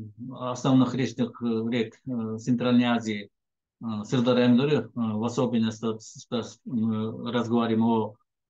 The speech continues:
Амударе, это приведёт уже, э, дополнительному, э, водопотреблению, э, как, э, в отдельной с-, э, как, а, а, одна страна, то есть участвует,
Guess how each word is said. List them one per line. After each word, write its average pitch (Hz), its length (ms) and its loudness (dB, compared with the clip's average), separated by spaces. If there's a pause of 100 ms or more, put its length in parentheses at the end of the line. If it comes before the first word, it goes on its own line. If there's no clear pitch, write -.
(280)
Амударе, 120 760 2 (580)
это 120 840 -2 (760)
приведёт 135 480 0
уже, 120 240 -2
э, 143 160 -4 (460)
дополнительному, 117 1700 -4
э, 107 640 -6 (180)
водопотреблению, 127 1300 -2
э, 127 40 -12 (800)
как, 135 300 -4
э, 123 40 -4
в 113 240 0
отдельной 123 400 2
с-, 117 120 -8
э, 120 360 -6
как, 123 240 -4
а, 127 100 0
а, 131 380 -4
одна 127 200 2
страна, 135 500 0
то 113 100 -4
есть 107 140 -8
участвует, 110 480 -4